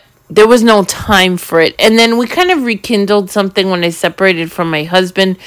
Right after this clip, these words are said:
but he was overseas. Um, and it was through the internet. It was an internet relationship. It last-, it lasted three months. That was n-, not really a big deal in my life.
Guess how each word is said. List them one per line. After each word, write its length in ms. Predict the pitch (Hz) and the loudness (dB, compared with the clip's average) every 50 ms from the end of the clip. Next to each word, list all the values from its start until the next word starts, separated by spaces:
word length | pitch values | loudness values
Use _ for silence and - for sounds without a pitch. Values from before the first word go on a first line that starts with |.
| - - - - - - _ | -18 -20 -20 -20 -20 -10 _
but 140 | - 214 208 | 2 4 4
he 100 | 208 220 | 4 4
was 440 | 233 240 247 226 208 180 180 - - _ - | 4 4 4 4 4 2 -2 -10 -14 _ 2
overseas. 1160 | 175 190 180 160 170 170 160 - - - - 170 160 135 - - - - - - - - - - - - _ - - - - - - _ _ _ _ _ | 4 4 4 4 2 0 0 -2 -4 -8 -8 -8 -8 -8 -10 -12 -14 -16 -16 -14 -14 -16 -16 -20 -20 -20 _ -20 -20 -20 -20 -20 -20 _ _ _ _ _
Um, 520 | - 190 196 196 180 175 175 175 170 - - _ _ _ - - _ _ _ _ _ | 0 2 2 2 2 2 0 -2 -4 -6 -10 _ _ _ -20 -20 _ _ _ _ _
and 420 | 208 240 240 233 226 226 226 220 | 2 2 4 2 2 0 -2 0
it 140 | - 202 240 | 2 2 4
was 300 | 220 214 202 185 185 - _ _ _ _ _ _ _ _ _ - 180 | 4 4 4 2 -2 -8 _ _ _ _ _ _ _ _ _ -18 -8
through 480 | - - 220 220 226 226 220 214 220 | -4 0 2 4 4 4 4 4 2
the 220 | 196 202 196 151 156 | 2 0 0 2 2
internet. 420 | 180 185 175 165 151 139 147 165 | 4 4 2 2 2 2 2 2
It 80 | 196 196 | 2 2
was 180 | 196 190 180 | 2 2 2
an 120 | 196 196 160 | 2 0 0
internet 520 | - 139 214 226 226 220 208 190 156 82 | 0 0 2 2 4 4 4 4 2 2
relationship. 800 | 104 165 170 165 160 160 160 - 170 165 - - 180 160 170 170 | 2 2 2 4 2 0 -2 -4 -6 -6 -4 -4 -6 -4 -2 -4
It 100 | 120 90 | -4 0
last-, 480 | 143 180 175 160 160 - - - - | 0 0 0 0 -4 -8 -10 -4 0
it 320 | 190 175 - - 196 202 196 | 0 0 2 4 4 4 6
lasted 560 | 220 214 208 208 208 - - 196 170 160 - | 6 4 4 2 -2 0 0 0 0 0 -2
three 240 | - 196 214 214 202 | -2 0 2 2 2
months. 480 | 196 180 160 156 156 156 156 - - | 2 2 2 2 0 -2 -4 -6 -2
That 200 | - 190 190 185 | 0 2 2 2
was 220 | 196 202 190 170 170 | 2 0 0 0 0
n-, 340 | 175 175 170 - - 175 180 | -2 -2 -2 -4 -4 -2 0
not 240 | 180 175 175 175 165 | 2 2 2 0 -2
really 420 | 160 160 175 190 185 170 175 170 | -4 0 2 2 2 4 2 2
a 80 | 165 151 | 0 0
big 360 | 151 - - 175 170 151 - | -2 0 0 0 0 0 -2
deal 260 | - 175 170 165 165 | -2 0 0 2 0
in 100 | 170 170 | 0 -2
my 180 | 170 160 156 156 | -2 -2 -4 -4
life. 560 | 160 156 156 165 165 175 190 196 - - | -4 -2 -2 0 0 0 -2 -4 -6 -12